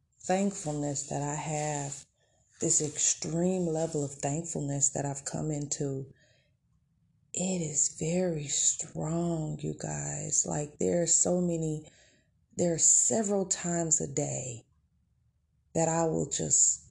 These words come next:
look at myself and I'll say, "Lord, I thank you." Or I'll just think, "Lord, I thank you." Like, if I happen to pass by a mirror,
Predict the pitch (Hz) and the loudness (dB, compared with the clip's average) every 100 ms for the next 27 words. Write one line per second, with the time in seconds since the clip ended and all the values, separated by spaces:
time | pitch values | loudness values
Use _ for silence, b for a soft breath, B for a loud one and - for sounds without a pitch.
0 | - 147 160 170 95 - 147 143 - 151 | -8 -2 0 2 0 0 0 2 2 0
1 | 147 151 - - _ _ _ _ _ _ | -2 -6 -10 -14 _ _ _ _ _ _
2 | _ _ _ _ - 160 160 156 156 - | _ _ _ _ -12 -8 -6 0 4 4
3 | 160 139 139 - _ _ _ _ _ _ | 4 -6 -12 -16 _ _ _ _ _ _
4 | _ - 175 175 175 147 - 156 143 143 | _ -10 -2 0 0 -2 -8 -8 -8 -4
5 | 156 156 160 160 165 156 - - 180 156 | -2 0 0 0 -2 0 -2 0 0 0
6 | - - b b b b 180 180 165 160 | -4 -12 b b b b 4 4 4 0
7 | 156 151 151 156 160 - 170 170 165 170 | -2 2 2 2 0 0 0 0 -2 -2
8 | 170 156 - - 165 160 - 160 156 147 | -2 -4 -6 -6 -4 2 2 2 -2 -2
9 | 147 160 160 147 | -2 0 -2 -4